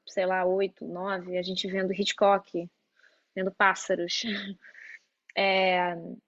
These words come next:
eu tenho uma coisa, uma troca com ele muito, muito profunda, assim, de, de,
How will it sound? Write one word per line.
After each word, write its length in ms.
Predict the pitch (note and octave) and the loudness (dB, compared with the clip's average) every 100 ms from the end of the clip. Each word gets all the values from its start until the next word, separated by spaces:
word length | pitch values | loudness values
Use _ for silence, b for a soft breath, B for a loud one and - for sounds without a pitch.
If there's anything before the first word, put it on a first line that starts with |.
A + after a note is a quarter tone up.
| _ _ _ - | _ _ _ -4
eu 160 | G3 | 0
tenho 160 | G#3+ A3 | 2 4
uma 100 | A3+ | 2
coisa, 280 | - A#3 A3 | 4 4 4
uma 120 | A3 | 0
troca 400 | - G#3+ G#3+ A#3 | 2 4 4 0
com 280 | - A3 G#3 | -4 -2 2
ele 300 | G#3 A3 G#3 | 4 4 0
muito, 800 | G3+ A3 B3 - C4+ A#3+ G3+ - _ _ | -2 -4 -4 -2 0 2 0 -4 _ _
muito 240 | G3+ A3+ | -10 -8
profunda, 600 | - C4 C4 A#3 A3+ A3 | 0 0 0 -2 0 2
assim, 320 | G3 - G3+ F#3+ | 0 0 -4 -4
de, 240 | F#3 F3+ | -2 -2
de, 380 | E3+ F3+ F3 | -2 -2 -2